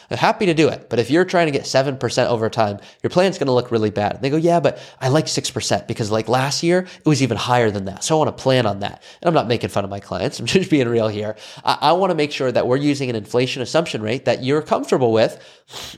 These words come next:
but we're not being unrealistic, okay? Don't have unrealistic inflation expectations, because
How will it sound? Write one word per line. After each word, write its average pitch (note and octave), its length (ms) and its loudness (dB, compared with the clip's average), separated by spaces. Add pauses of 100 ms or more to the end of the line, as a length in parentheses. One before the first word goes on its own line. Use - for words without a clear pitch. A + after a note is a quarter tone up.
but C#3 220 2
we're D#3 100 2
not D#3+ 180 4
being E3 220 -2 (100)
unrealistic, C#3+ 960 0
okay? G#2+ 360 -2 (220)
Don't D3 180 2
have E3+ 280 0
unrealistic C3 960 0 (180)
inflation G#2 580 -6
expectations, - 760 -10 (300)
because B2 360 0